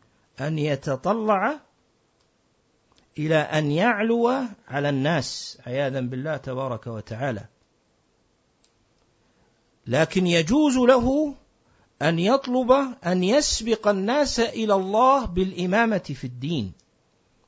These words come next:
كما قال الله جل وعلا: "ربنا هب لنا من أزواجنا وذرياتنا قرة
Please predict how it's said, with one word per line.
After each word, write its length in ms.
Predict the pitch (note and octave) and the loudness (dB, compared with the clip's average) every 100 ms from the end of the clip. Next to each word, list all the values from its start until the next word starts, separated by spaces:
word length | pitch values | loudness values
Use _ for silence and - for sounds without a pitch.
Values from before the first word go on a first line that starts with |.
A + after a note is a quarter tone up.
| _ | _
كما 240 | C3 C3+ | -4 -2
قال 260 | C#3 F3 F#3 | 0 0 2
الله 360 | E3+ G3 E3 | 2 2 0
جل 260 | D#3+ E3+ E3 | -2 -2 0
وعلا: 540 | D#3 D3+ G3 A#3 D#4+ C#4 _ _ _ - | 0 0 0 0 -2 -6 _ _ _ -10
"ربنا 760 | A#2 C3 C#3 G#3 F#3+ E3 C#3 G#3 | -4 -2 0 0 2 0 0 -2
هب 100 | A#3 | 0
لنا 420 | A3 F#3+ F3 D3+ | 0 2 0 -2
من 260 | E3 A3+ | -2 -4
أزواجنا 800 | A3 F#3 E3+ E3+ D#3 C#3 C#3 C4+ - _ _ _ _ _ _ | -2 -4 0 0 0 0 -2 -2 -6 _ _ _ _ _ _
وذرياتنا 1080 | A2+ C3 G#3 B3 A3+ A3 G#3+ G3+ F#3 D#3+ C#3+ | -2 0 0 0 0 4 4 2 0 -2 -2
قرة 400 | C3 A3 G#3 F#3 | 0 0 2 2